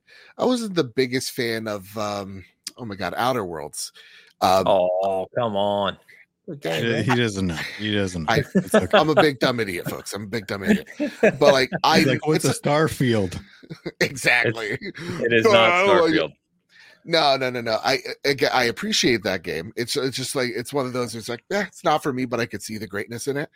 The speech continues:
Speaker 1: Um,
Speaker 3: <laughs> Can
Speaker 1: but,
Speaker 3: I,
Speaker 1: like,
Speaker 3: can I
Speaker 1: yeah,
Speaker 3: sell this?
Speaker 1: Obsidian's
Speaker 3: Can I
Speaker 1: great.
Speaker 3: sell Avowed, Avowed to you?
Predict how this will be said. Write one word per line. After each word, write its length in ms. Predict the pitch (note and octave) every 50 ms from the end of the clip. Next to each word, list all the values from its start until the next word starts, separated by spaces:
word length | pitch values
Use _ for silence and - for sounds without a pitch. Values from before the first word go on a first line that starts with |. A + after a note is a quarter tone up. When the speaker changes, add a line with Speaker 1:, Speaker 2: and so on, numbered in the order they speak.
| _ _ _ - - - - _ _ -
Speaker 1:
Um, 500 | - G2+ F#2 G2 G2 G2 F#2 F#2+ G#2 A2 - _ _ _
Speaker 3:
<laughs> 220 | _ _ _ _ _
Can 140 | - C#3 B2+
Speaker 1:
but, 160 | D3 C#3 E3
Speaker 3:
I, 20 |
Speaker 1:
like, 300 | D3+ C#3 B2+ G#2+ - - _ _ _ _ _ _ _ _ _ _ _ _
Speaker 3:
can 120 | - C#3 C3
I 20 |
Speaker 1:
yeah, 40 | G#2
Speaker 3:
sell 320 | - - - C3+ C3 C3+ C#3+
this? 140 | D3 -
Speaker 1:
Obsidian's 300 | E3 D3+ C#3 A2 A#2 -
Speaker 3:
Can 120 | - C#3+ B2+
I 40 | C3+
Speaker 1:
great. 80 | C3+
Speaker 3:
sell 240 | - - C#3+ C#3 C#3+
Avowed, 360 | C#3 C3 C#3 C3 B2+ C3+ -
Avowed 380 | C#3+ B2+ A#2 B2+ A#2+ A#2+ B2 B2
to 100 | - D3+
you? 220 | C#3+ C#3+ D3 C#3